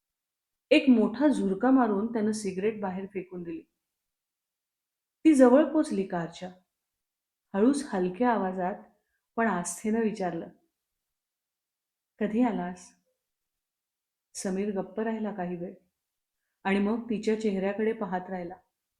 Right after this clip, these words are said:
काहीतरी शोधत राहिला आणि अपराधी स्वरात म्हणाला,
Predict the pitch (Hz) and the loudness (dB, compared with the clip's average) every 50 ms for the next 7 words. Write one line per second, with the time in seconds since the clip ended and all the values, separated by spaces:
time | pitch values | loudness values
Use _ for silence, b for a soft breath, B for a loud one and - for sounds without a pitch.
0 | _ _ _ _ _ _ _ _ _ _ - 240 269 285 294 339 339 370 359 - | _ _ _ _ _ _ _ _ _ _ -2 0 0 2 2 2 0 0 -2 2
1 | - 226 202 190 180 220 285 302 294 - 285 240 208 - - - - _ _ _ | 4 4 4 6 6 4 2 2 0 -2 -2 -2 -2 -4 -10 -14 -18 _ _ _
2 | _ _ _ _ _ _ _ _ _ _ _ _ _ _ _ _ _ _ _ _ | _ _ _ _ _ _ _ _ _ _ _ _ _ _ _ _ _ _ _ _
3 | _ _ _ _ _ - 180 180 180 190 214 214 - - - _ _ _ _ _ | _ _ _ _ _ -6 -4 -4 -4 -4 -6 -8 -12 -20 -20 _ _ _ _ _
4 | _ _ _ _ - 190 185 - 196 202 202 202 214 226 220 - 202 185 185 185 | _ _ _ _ -4 -4 -2 -2 -4 -4 -2 -4 -4 -4 -4 -4 -4 -2 -4 -4
5 | 190 202 190 185 180 180 190 | -6 -6 -6 -6 -6 -8 -10